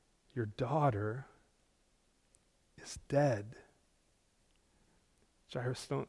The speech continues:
don't trouble the teacher any longer. Can you imagine if you're Jairus in this moment? Uh, it, it had been a roller coaster. You're <laughs> watching your little girl, your only girl, suffer, and then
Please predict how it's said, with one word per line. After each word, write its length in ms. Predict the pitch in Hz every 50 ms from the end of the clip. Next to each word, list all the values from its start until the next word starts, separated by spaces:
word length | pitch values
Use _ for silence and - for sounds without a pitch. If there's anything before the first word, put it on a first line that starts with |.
| - - -
don't 180 | - 131 127 -
trouble 360 | - - 131 120 113 120 104
the 100 | 101 110
teacher 540 | - - 123 113 - - - 113 104 101 - - - _ -
any 200 | 113 110 107 104
longer. 540 | 107 110 101 98 107 110 101 98 - - 123 - - _ _ _ _ _ _ _ _ _ _ _ _ _ _ _ _ _ _ _ _ _ _ _ _ _ _ _ _ _ _ _ _ _ _ _ _ _ _ _ _ _ _ _ _ - -
Can 100 | - 135
you 80 | 160
imagine 640 | 180 143 123 123 131 156 156 147 170 185 185 185 165 - - - - - - _ _ _ _ _ _ _ _ _ _ _ _ _ _ _ _ _ _ _ _
if 80 | -
you're 100 | 147 147
Jairus 520 | 127 127 135 123 135 135 143 147 143 - -
in 100 | 135 131
this 180 | 135 127 -
moment? 420 | - 127 123 127 131 143 147 - - - - - - _ _ _ _ _ _ _ _ _ _ - - - - - _ _ -
Uh, 40 | 127 131 139 - - 160
it, 160 | 156 127 127 -
it 160 | - 151 160 147
had 120 | 139 123
been 140 | 117 127 117
a 60 | 113
roller 340 | 113 123 139 170 185 165 131
coaster. 420 | - - - 120 110 - - 139
You're 140 | 127 123 131
<laughs> 240 | 127 131 - - -
watching 300 | 196 - - - 156 143
your 120 | 131 135
little 220 | 135 143 151 143 135
girl, 320 | 127 143 143 143 139 127
your 180 | 120 113 120 127
only 280 | 139 139 147 147 147
girl, 280 | 131 - 123 - 147 127
suffer, 520 | - - - 147 147 - - - 135 131
and 120 | 127 127 127
then 140 | 127 120